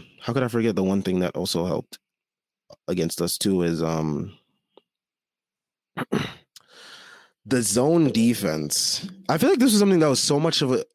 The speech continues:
more pressing issue last year, um, with the Knicks, just because, like, they didn't know how to really attack it. And, like, I feel like earlier this season, they were better at attacking it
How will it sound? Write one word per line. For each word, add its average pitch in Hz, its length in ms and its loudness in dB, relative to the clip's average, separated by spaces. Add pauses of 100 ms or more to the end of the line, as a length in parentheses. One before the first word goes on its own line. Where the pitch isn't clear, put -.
more 117 220 -2
pressing 123 400 -2
issue 117 300 2
last 98 440 0
year, 147 360 2 (800)
um, 107 840 -2 (1400)
with 127 140 0
the 143 80 2
Knicks, - 480 0 (920)
just 113 120 -4
because, 120 380 -2 (100)
like, 85 160 -6 (300)
they 101 80 -2
didn't 98 180 -2
know 95 80 0
how 101 100 -2
to 90 80 -2
really 90 340 -2 (180)
attack 101 440 -6
it. 117 160 -2 (220)
And, 90 280 -4
like, - 360 -12 (640)
I - 60 -6
feel 190 140 2
like 180 140 0
earlier 147 300 4
this 131 160 2
season, 123 280 0
they 113 100 2
were 110 140 2
better 101 360 -2
at 101 120 -2
attacking 101 520 -4
it 127 180 -2